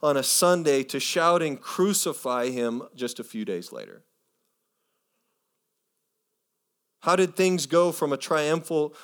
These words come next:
entry on Sunday to carrying his cross on a Friday, from cloaks being laid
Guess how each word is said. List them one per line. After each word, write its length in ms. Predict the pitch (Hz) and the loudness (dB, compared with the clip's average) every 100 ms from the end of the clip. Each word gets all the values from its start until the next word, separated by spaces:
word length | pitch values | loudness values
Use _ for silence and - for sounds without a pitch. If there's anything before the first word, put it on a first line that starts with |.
| - - | -20 -10
entry 540 | 180 170 175 - 143 131 | 0 0 0 -2 0 0
on 220 | 139 131 | 0 -2
Sunday 440 | - 160 151 135 123 | 0 0 2 0 0
to 120 | 131 | -4
carrying 640 | - - 165 160 156 147 | -8 -6 -2 -2 -2 -4
his 240 | 143 127 | -6 -8
cross 440 | - - 147 139 - | -6 -2 0 0 -2
on 200 | 143 127 | -4 -4
a 60 | |
Friday, 600 | 120 - 147 156 147 143 | -4 -4 0 2 4 2
from 260 | 123 - 123 | 0 -4 -6
cloaks 440 | - 170 165 160 | -4 0 0 0
being 340 | 139 143 139 131 | -6 -4 -2 0
laid 380 | 143 156 143 | 2 2 0